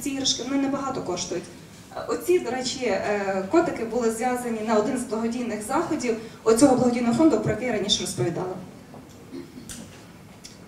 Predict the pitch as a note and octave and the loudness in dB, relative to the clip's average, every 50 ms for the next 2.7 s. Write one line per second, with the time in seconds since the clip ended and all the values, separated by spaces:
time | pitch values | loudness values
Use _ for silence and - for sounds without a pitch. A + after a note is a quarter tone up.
0 | - - G3 G3 G3 G3 G3+ B3 B3+ C#4+ C#4 C4+ C4+ - - G3+ G3 G3+ G3+ G3+ | -8 -4 0 2 4 4 4 4 4 4 4 2 0 -4 -6 -2 0 2 2 2
1 | G#3 G#3 G3+ A#3+ A3 G#3 A#3+ A#3 - A#3+ G#3+ G3+ G#3+ G#3 G#3 - A3 G#3+ G#3 G#3 | 0 0 -2 -2 -2 0 0 0 0 0 -2 -6 -6 -8 -8 -4 -2 -2 0 0
2 | - - - G#3 F#3+ F#3 F3+ F3 F3 F3 F3 E3+ E3+ | -2 -4 -2 -2 0 0 0 0 0 0 -2 -2 -2